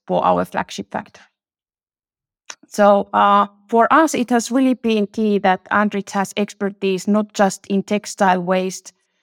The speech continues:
treatment and pulp processes, but with other processes and technologies as well,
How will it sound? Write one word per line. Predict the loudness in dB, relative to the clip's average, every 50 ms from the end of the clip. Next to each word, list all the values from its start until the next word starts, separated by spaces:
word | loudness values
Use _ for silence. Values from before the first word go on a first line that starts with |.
| _ _ _ _ _ _ _
treatment | -2 0 2 2 2 0 -2 -4 -4 -4 -2 -2 -2
and | -2 -2 0
pulp | 2 4 4 4 2 0
processes, | -2 -2 -2 -2 -2 -6 -8 -12 -10 -8 -8 -8 -8 -10
but | _ -4 -4 -4 -2
with | -4 -4 -4 -4 0 2
other | 2 2 2 0 -4 -4 _ _ _ _ 0
processes | 2 2 2 2 0 -4 -6 -4 -6 -6 -4
and | -6 -8 -6 -6
technologies | -6 -6 -4 -4 -2 -2 -2 -4 -6 -6 -6 -6 -6 -4 -4
as | -6 -6 -6 -8 -6
well, | -2 0 2 2 2 0 -2